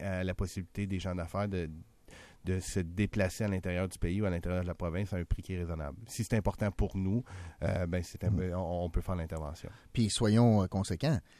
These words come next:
Speaker 2: Si on agit avec des, des forceps sur le transport aérien, est-ce qu'on force les compagnies, euh, ferroviaires à avoir des lignes ferroviaires qui s'en vont Montréal, cette île ?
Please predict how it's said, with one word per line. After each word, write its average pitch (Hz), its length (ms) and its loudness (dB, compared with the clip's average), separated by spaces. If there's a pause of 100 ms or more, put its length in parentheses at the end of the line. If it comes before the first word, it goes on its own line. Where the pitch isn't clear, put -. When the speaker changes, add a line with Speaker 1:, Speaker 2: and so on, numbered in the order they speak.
(140)
Speaker 2:
Si - 300 2
on 135 120 10
agit 113 380 6
avec 104 260 2
des, 87 400 -2 (220)
des 98 80 0
forceps - 460 0 (1200)
sur 120 220 2
le 107 60 6
transport 110 420 2
aérien, 104 560 2 (680)
est-ce - 100 -12
qu'on 110 180 6
force - 240 0
les 113 80 -2
compagnies, 104 580 4
euh, 92 180 2
ferroviaires 101 560 4
à 101 60 6
avoir 95 220 4
des 95 160 4
lignes 107 360 4
ferroviaires 98 520 2
qui - 100 -14
s'en 95 160 2
vont 98 120 4
Montréal, 98 480 4
cette - 220 -4
île ? 277 100 0